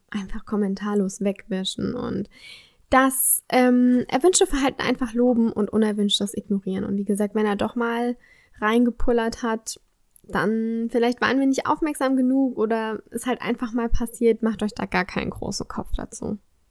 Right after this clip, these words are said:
Ja, aber auch die Beißhemmung muss erlernt werden und ist nicht von heute auf morgen gegeben. Und auch das kannst du schon von Tag eins mit deinem Hund trainieren. Also der Hund, der kann zwar beißen,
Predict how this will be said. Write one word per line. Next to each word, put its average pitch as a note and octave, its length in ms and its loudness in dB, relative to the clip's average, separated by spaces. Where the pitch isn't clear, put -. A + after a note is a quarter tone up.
Ja, D#3 140 6
aber C#4 220 2
auch B3+ 100 0
die A#3+ 160 2
Beißhemmung G#3+ 840 2
muss G#3+ 280 2
erlernt G3+ 680 0
werden A3 300 4
und - 160 -2
ist A3 180 0
nicht A3+ 180 -2
von A3 280 0
heute G3+ 280 -2
auf G#3+ 140 -4
morgen A3 320 0
gegeben. B3+ 580 0
Und - 160 -4
auch - 240 -4
das - 240 0
kannst A3 300 -4
du - 20 -8
schon G#3+ 280 0
von F4+ 360 0
Tag - 420 -6
eins A#3 480 0
mit B3 240 6
deinem G3+ 240 2
Hund G#3 180 0
trainieren. B3 580 2
Also G#3 200 -2
der G3 180 -2
Hund, A#3 380 4
der G#3 80 0
kann G3 240 -2
zwar A3 160 -2
beißen, A#3 320 -2